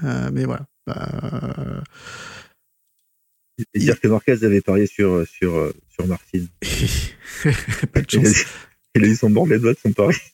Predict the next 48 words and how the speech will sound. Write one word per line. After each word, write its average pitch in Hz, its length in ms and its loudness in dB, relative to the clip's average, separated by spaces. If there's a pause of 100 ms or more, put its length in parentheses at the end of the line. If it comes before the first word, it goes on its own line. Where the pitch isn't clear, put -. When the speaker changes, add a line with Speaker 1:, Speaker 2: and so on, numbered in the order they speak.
(280)
Speaker 1:
Non, 160 140 2
mais 175 120 4
en 156 100 0
plus, - 280 -4
il - 20 -8
fait 160 120 -2
tout 156 160 -6
ça, 180 380 0
il, 131 280 -2
il 139 80 -8
fait 131 120 -6
tout - 120 -12
ça 147 140 -4
au 139 40 -2
troisième 135 380 -4
tour 143 200 -4
de 143 80 -2
la 147 140 -2
course. - 400 -8 (600)
Enfin, 131 120 0
franchement, - 400 -6
au 131 100 0
Speaker 2:
Ah. 135 40 2
Speaker 1:
quatrième, 143 500 -2
euh, 120 460 -4
enfin, 117 280 -6
Speaker 2:
C'est - 60 -4
pas 120 120 2
là 131 100 4
Speaker 1:
troisième, 135 40 -6
Speaker 2:
qu'il 135 100 -4
fallait 101 120 2
Speaker 1:
quatrième. 80 100 0
Speaker 2:
attaquer 95 200 -2
comme 104 180 -6
ça. - 100 -16
Bah - 80 -20 (100)
Speaker 1:
Je 101 60 -4
veux - 60 0
Speaker 2:
oui. 139 60 2
Speaker 1:
dire, 170 160 0
il, 147 200 -4
il 139 80 -6
y 139 60 -2
avait 139 160 -2
vingt-sept 165 640 -2
tours. 170 320 -2 (520)
Alors, 127 320 -2